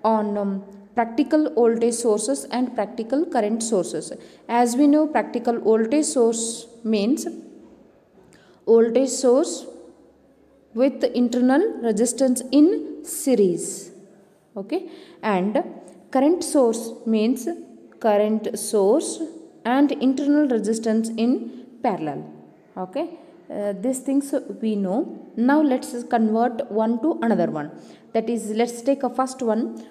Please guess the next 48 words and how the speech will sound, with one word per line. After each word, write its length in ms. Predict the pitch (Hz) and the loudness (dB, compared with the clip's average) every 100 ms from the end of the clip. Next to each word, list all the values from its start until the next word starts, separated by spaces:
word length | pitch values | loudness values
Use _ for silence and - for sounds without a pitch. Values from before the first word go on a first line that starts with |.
| - | -6
voltage 400 | - 226 233 285 | 2 4 4 0
source 360 | 277 247 240 233 | 0 0 0 -2
into 580 | - 233 226 349 - - | -2 -2 0 -2 -2 -2
current 580 | 233 208 254 - - - | 0 2 2 -2 -8 -12
source. 440 | - 208 165 - 196 - - - | 0 0 0 -6 -12 -16 -20 -2
Observe, 420 | 233 220 269 330 | -2 2 2 2
this 160 | 330 226 | 0 -4
is 100 | 226 | -4
a 60 | 240 | -2
practical 640 | 220 202 - 262 277 269 - | -2 -4 -6 -2 0 0 2
voltage 400 | 208 202 214 208 | 2 4 0 0
source, 420 | 226 240 381 - - - - - | 0 0 0 -8 -16 -20 -18 -6
okay, 300 | 208 277 339 - - - | -4 -4 -6 -10 -12 -2
between 320 | 220 226 240 | 0 2 2
the 80 | 226 | 2
terminal 420 | 226 226 226 226 226 | 2 4 2 0 2
A 180 | 202 214 | 4 4
and 300 | 208 214 180 | 2 0 0
B, 460 | 226 220 285 - - - | 0 0 -2 -6 -16 -14
okay, 340 | 202 202 190 214 | -8 -2 2 2
A 40 | |
and 260 | 202 202 185 | 0 -2 -2
B. 480 | 202 262 - - - | -4 -4 -6 -16 -10
So 160 | - 247 | 0 2
this 220 | 226 233 | 2 -2
is 120 | 220 | 2
a 80 | 226 | 2
voltage 420 | 196 214 202 220 | 4 2 2 0
source, 420 | 220 226 247 226 | 2 2 2 0
internal 520 | - 233 240 254 254 240 | -4 -2 0 2 2 2
resistance 540 | 208 208 214 214 220 | 0 -2 -4 -6 -2
is 180 | 285 320 | -4 -4
R 180 | 208 180 | -6 -6
S. 220 | 160 - - - - - | -6 -10 -16 -18 -20 -14
We 140 | 240 285 | 2 6
need 180 | 320 339 | 6 6
to 120 | 349 | 2
convert 480 | 285 254 269 277 220 | 2 4 4 2 2
this 200 | 269 269 | 0 0
into 280 | 240 240 | 0 0
a 40 | 240 | 0
current 400 | 240 220 220 220 | 2 2 2 0
source. 380 | 202 190 - 226 | -2 -2 -6 0
Remember, 520 | 262 320 302 269 277 | 4 6 6 4 2
this 220 | 233 240 | -2 -6
is 60 | 247 | -2
the 180 | 240 | 0
ideal 460 | 196 220 233 254 | 2 2 2 0